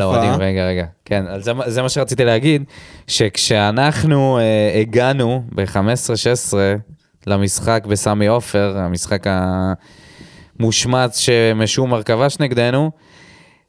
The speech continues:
קיבלו אותנו בפרחים בחיפה. אנשים מחאו לנו כפיים, אוהדים של חיפה אמרו, "יאללה, תיקחו, תיקחו להם את האליפות, תנו למכבי בראש", ו-,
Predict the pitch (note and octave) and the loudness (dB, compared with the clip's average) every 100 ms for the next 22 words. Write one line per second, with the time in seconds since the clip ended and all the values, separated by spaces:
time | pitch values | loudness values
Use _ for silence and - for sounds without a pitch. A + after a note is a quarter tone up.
0 | _ - D3 C3 C#3+ F#3 G#3 F#3 C#3 B2+ | _ -4 -2 2 2 2 2 2 0 0
1 | B2 - E3 D3 F2+ - _ - G#2+ G#2 | -2 -2 -2 -2 -4 -12 _ -6 -4 -2
2 | G2 - D#2+ _ _ _ _ _ _ - | -2 -4 -12 _ _ _ _ _ _ -20
3 | - - A#2 - D3 C#3 D3 C#3+ C3+ B2+ | -8 -2 0 0 0 0 0 0 0 -2
4 | A#2+ C#3 C#3 C#3 C3+ C3+ C3+ C#3+ C#3 C3 | 0 0 2 2 2 0 0 0 0 0
5 | C#3 C3+ C3+ C3+ C#3 D#3 E3 E3 E3 D#3+ | 0 2 0 2 2 4 4 4 4 2
6 | D3+ - E3 E3+ D#3+ - - E3 D#3+ D#3 | 0 0 2 2 0 -6 -2 0 2 0
7 | C#3 D3+ D3+ D3+ - F3 E3+ E3+ E3 E3 | 0 0 2 0 2 4 4 4 4 2
8 | E3+ E3 D#3+ E3 E3+ D#3+ D3+ E3 F3 F3 | 0 2 0 0 0 2 2 2 4 4
9 | F3 D#3+ | 2 2